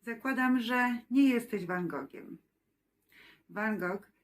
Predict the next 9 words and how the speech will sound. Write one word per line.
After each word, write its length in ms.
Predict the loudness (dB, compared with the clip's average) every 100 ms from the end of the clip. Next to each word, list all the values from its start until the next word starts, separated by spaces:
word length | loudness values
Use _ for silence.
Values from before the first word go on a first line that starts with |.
| _
jest 220 | -12 -4
artystą, 640 | -4 -4 -6 -8 -4 -4 -4
który 340 | -4 -2 2
najczęściej 800 | 4 4 2 -2 -2 -2 -4 -2
jest 240 | -6 -10
przywoływany 960 | -14 -10 -8 -6 -4 -4 -4 -2 -2 -4
w 100 | -10
kontekście 680 | -12 -10 -8 -10 -12 -14 -10
biedy 500 | -6 -4 0 0